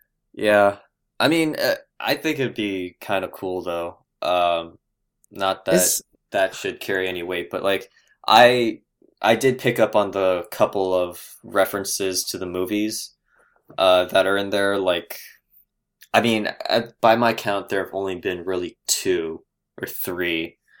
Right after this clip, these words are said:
Speaker 1: uh, to, like, what happened in the Avengers. Um,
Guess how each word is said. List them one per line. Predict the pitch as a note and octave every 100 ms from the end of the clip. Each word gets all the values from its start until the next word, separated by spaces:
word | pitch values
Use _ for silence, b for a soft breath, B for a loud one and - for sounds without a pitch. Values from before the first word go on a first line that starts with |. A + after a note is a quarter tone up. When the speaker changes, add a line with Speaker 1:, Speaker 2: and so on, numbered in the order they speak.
| b b b b _
Speaker 1:
uh, | - F2 E2+ -
to, | - F#2
like, | F2+ F2 - - _
what | F#2 F2+
happened | - - F#2 F#2
in | F2+
the | F2
Avengers. | E2 E2+ E2 D#2+ D#2+ D#2+ - _ _ _ _ _ _ _ _ _ _
Um, | E2+ E2+ E2+ E2+ E2